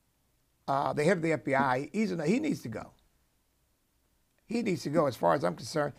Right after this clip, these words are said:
he's not leading the F B I. Um, he, he, to me, I don't know whether he's a leftist or a liberal or what he is,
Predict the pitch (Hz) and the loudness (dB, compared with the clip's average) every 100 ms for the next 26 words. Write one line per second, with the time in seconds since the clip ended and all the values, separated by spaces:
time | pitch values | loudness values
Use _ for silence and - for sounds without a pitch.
0 | - - 339 285 127 113 139 120 110 104 | -10 2 2 2 0 0 -4 -6 -6 -6
1 | 110 101 101 120 180 _ _ _ _ _ | -6 -6 -6 -6 -12 _ _ _ _ _
2 | _ _ _ _ _ _ _ _ _ _ | _ _ _ _ _ _ _ _ _ _
3 | _ _ _ _ _ _ _ _ _ _ | _ _ _ _ _ _ _ _ _ _
4 | - 135 135 135 135 131 _ _ _ _ | -4 0 2 0 -2 -10 _ _ _ _
5 | _ _ _ _ _ _ _ _ _ _ | _ _ _ _ _ _ _ _ _ _
6 | - 220 - 185 180 190 185 240 190 - | -2 -2 -2 -6 -4 0 4 6 4 2
7 | - _ _ _ _ _ _ _ _ _ | -8 _ _ _ _ _ _ _ _ _
8 | _ _ _ _ _ _ _ _ _ _ | _ _ _ _ _ _ _ _ _ _
9 | - 220 214 175 180 156 156 123 151 180 | 8 10 10 6 6 4 2 2 4 6
10 | 214 214 196 185 139 127 160 185 175 143 | 6 4 -2 0 -2 0 0 2 0 2
11 | 147 196 147 180 165 135 | 4 4 4 4 2 0